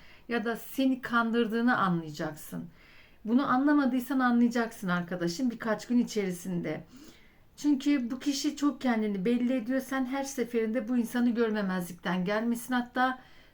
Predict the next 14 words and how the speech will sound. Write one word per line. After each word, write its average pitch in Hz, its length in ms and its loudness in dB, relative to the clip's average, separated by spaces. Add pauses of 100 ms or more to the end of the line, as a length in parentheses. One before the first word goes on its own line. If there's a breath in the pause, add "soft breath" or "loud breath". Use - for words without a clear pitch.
çok - 240 -2
da - 120 0
uyarılmışsın. 220 920 0 (300 soft breath)
Bu 214 80 -6
kişiyle 220 420 -2
alakalı 208 520 -2
etrafından 202 840 -4
da 247 120 -2
çok 240 260 -4
uyarı 214 320 0
almışsın 180 600 -2
gibi. 151 320 -4 (1000 loud breath)
Sevdiğin 285 480 0
insan... 294 560 2